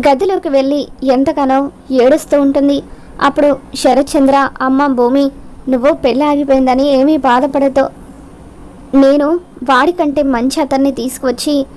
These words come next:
నీకు పెళ్లి చేస్తాను, అంగరంగ వైభవంగా చేస్తాను అని చెప్పి అంటూ ఉంటాడు. ఇక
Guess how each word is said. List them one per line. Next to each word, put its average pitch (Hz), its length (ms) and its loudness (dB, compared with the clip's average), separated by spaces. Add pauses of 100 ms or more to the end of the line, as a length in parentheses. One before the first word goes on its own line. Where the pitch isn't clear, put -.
(360)
నీకు 277 180 0 (120)
పెళ్లి 262 260 2
చేస్తాను, 277 420 0 (320)
అంగరంగ 277 460 2 (100)
వైభవంగా 254 560 0
చేస్తాను 277 420 0 (140)
అని 294 160 -2
చెప్పి 269 240 -2 (160)
అంటూ 247 300 -2
ఉంటాడు. 269 300 2 (560)
ఇక 349 80 -2